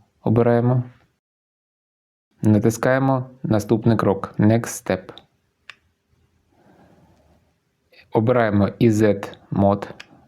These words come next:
Прийдеться тут на цьому кроці погодитися. Натискаємо Continue,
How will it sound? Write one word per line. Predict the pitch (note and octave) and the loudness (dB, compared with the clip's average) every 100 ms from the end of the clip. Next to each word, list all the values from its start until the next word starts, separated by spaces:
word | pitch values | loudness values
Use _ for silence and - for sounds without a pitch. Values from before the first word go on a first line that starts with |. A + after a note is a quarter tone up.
| _ _ _ _ _ _ _ _ _ - | _ _ _ _ _ _ _ _ _ -2
Прийдеться | A#2 A#2 A2 G#2 G#2+ | 0 2 2 2 -2
тут | - G#2+ G#2+ | 2 0 2
на | G#2 | 0
цьому | - G#2 G#2 G2+ - | 0 0 0 -2 -4
кроці | - G#2+ G2+ - | 0 2 2 -2
погодитися. | G2 - G2 F#2+ G2 A2+ A2 B2+ B2 - - - _ _ _ _ _ _ | -2 -2 0 2 2 0 0 -2 -2 -8 -20 -20 _ _ _ _ _ _
Натискаємо | G#2+ G2+ - G#2 G2+ | -4 -2 0 0 0
Continue, | G2+ G2+ F#2+ G2+ G#2 A#2+ | 0 -2 0 0 2 2